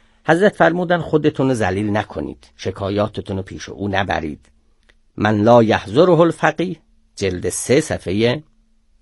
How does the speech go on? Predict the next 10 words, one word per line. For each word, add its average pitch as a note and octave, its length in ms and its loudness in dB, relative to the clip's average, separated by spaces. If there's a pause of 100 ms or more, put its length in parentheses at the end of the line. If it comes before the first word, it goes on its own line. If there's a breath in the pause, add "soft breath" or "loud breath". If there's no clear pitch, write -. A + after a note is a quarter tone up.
(100)
هفتاد G2 520 -2
و C3+ 240 -4
پنج. - 440 -8 (340 soft breath)
خب - 240 2 (420 soft breath)
ما F#4 240 8 (200 soft breath)
جنبندی A3 720 6
می‌کنیم C3+ 500 4
عرایزمون A2+ 720 4
رو G#2 140 -2
که G2+ 240 -2